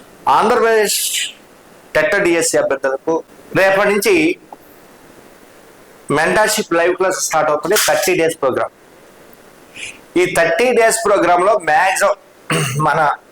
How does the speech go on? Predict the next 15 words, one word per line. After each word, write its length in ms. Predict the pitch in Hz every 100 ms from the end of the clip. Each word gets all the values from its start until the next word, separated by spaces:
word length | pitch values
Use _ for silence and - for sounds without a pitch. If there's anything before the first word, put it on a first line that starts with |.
| 160
బుక్ని 540 | 151 156 214 247 220 -
మీకు 260 | 151 143 147
వివరిస్తున్నాము. 960 | 123 135 160 - 151 143 120 143 226 - - - - - - - -
అందువల్ల 240 | 139 180
ప్రతి 380 | 220 - 160 -
ఒక్కళ్ళు 320 | 190 185 202
కూడా 520 | 196 190 180 196 220 220 - - - - -
చేతిలో 500 | 165 165 180 196 240 - - - -
మన 400 | 127 143 160 175 175 - - -
అను 220 | 131 143 185
పబ్లికేషన్ 680 | 185 165 170 170 160 208 196
సోషల్. 420 | - 156 - 123 - - - - - - - - -
రేపటి 320 | 139 170 180
నుంచి 260 | 170 190 240
జాగ్రఫీ 680 | 165 160 156 165 160 214 -